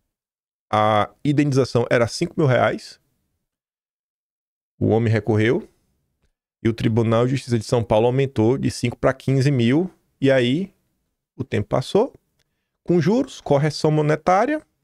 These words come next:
a multa chegou agora a quarenta e seis mil reais. Porque diz aí que,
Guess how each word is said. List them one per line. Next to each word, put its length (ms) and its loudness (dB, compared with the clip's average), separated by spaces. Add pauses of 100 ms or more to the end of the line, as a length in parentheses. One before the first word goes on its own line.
(420)
a 80 -20
multa 240 -4
chegou 220 -2
agora 220 0
a 40 -4
quarenta 760 -2
e 100 0
seis 380 -2
mil 160 0
reais. 680 -2 (3500)
Porque 260 -4
diz 220 0
aí 100 0
que, 420 0